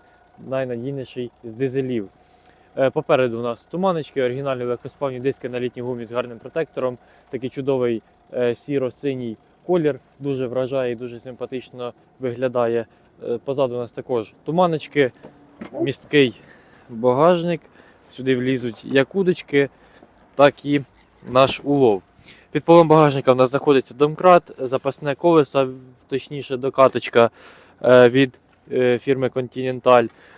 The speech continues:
Е, домкрат, балоний ключ, це все присутнє в даному автомобілі. По салону у нас текстильні сидіння в гарному стані, айсофікси, текстильні,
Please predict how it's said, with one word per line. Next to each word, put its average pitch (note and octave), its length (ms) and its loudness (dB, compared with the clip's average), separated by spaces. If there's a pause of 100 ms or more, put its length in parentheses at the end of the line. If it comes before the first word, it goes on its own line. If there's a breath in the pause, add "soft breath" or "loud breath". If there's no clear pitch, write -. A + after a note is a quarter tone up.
Е, A#2 140 -2
домкрат, C#3 440 2
балоний C3+ 360 2
ключ, E3 340 -6
це - 180 -2
все D3+ 240 -2
присутнє C3 560 -6
в A2 40 -2
даному B2+ 340 0
автомобілі. B2+ 580 -4 (1900 soft breath)
По C#3+ 160 0
салону C3+ 420 -2
у - 20 -6
нас B2 180 -8
текстильні D#3 420 -10
сидіння F3 420 -6
в C3 60 -10
гарному C#3 380 -4
стані, E3 420 -2
айсофікси, D3 840 -6 (760 soft breath)
текстильні, C#3 640 -4